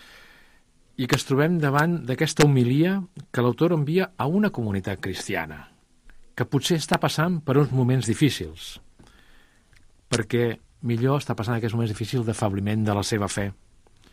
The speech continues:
de poca comprensió entre ells, de diferents pràctiques cristianes que hi havien. Jo crec que aquí hi ha una nova lectura, li-,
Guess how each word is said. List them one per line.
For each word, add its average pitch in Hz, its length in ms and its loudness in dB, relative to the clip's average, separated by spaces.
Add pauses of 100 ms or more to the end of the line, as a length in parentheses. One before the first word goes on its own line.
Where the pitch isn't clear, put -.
(500)
de 113 140 0
poca 131 220 4
comprensió 123 560 4
entre 107 260 0
ells, 92 320 -4 (1500)
de 117 280 4 (340)
diferents 123 560 2
pràctiques 117 560 -2
cristianes 107 640 -2
que 107 140 -6
hi 92 80 -2
havien. 90 320 -8 (640)
Jo 107 100 -4
crec 131 200 -2
que 131 100 -2
aquí 143 160 -6 (920)
hi 113 160 4
ha 120 80 4 (960)
una 135 240 4
nova 123 400 4 (1200)
lectura, 113 540 6 (1120)
li-, 117 120 -2